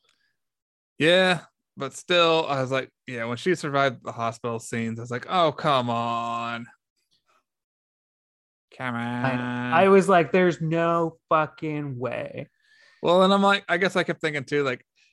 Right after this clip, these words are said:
Speaker 1: is this gonna be just like the original one? 'Cause, you know, it does have that remake feel to it. Like, is it gonna be just like the original one where it is somebody in their group or is it somebody out of the group? Who knows? You know, is it gonna be a boyfriend and a girlfriend or one of the fr-, I don't know. I just wasn't sure.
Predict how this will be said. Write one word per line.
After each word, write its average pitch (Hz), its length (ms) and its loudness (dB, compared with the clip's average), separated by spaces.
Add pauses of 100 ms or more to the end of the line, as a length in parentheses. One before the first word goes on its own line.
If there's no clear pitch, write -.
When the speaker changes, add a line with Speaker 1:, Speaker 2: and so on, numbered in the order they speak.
Speaker 1:
is 131 180 -4
this 139 100 -6
gonna 151 160 -4
be 147 100 0
just 135 220 -6
like 143 180 -2
the 147 80 -2
original 135 480 -2
one? 135 160 -6
'Cause, 127 180 -12
you 120 80 -6
know, 117 80 -6
it 113 60 -10
does 117 200 -4
have 123 120 -6
that 120 140 -6 (560)
remake 123 440 -4
feel 123 280 -4
to 127 160 0
it. 123 100 -4
Like, 117 120 -10
is 120 120 -8
it 120 40 -6
gonna 117 100 -4
be 120 60 -4
just 120 120 -10
like 123 140 -4
the - 80 -6
original 120 260 -4
one 123 180 -4
where 120 120 -4
it 123 60 -8
is 127 140 -4
somebody 127 280 -4
in 127 80 -2
their 120 120 -4
group 120 280 -2
or 120 180 -4
is 123 80 -6
it 120 60 -18
somebody 123 260 -4
out 123 100 0
of 123 60 -2
the 120 60 -2
group? 123 280 -4 (580)
Who 135 200 0
knows? 131 560 -4 (420)
You 123 100 -8
know, 117 260 -4
is 131 140 -2
it 135 80 -4
gonna 131 160 -4
be 131 360 0 (100)
a 120 40 -8
boyfriend 123 380 -4
and - 20 -2
a 117 40 -6
girlfriend 135 600 -4
or 120 80 -6
one 127 160 -6
of 131 60 -8
the 123 60 -10
fr-, - 220 -20
I - 60 -14
don't 117 80 -12
know. - 200 -20 (300)
I - 60 -20 (560)
just 131 320 -4
wasn't 123 260 -6
sure. 135 400 -4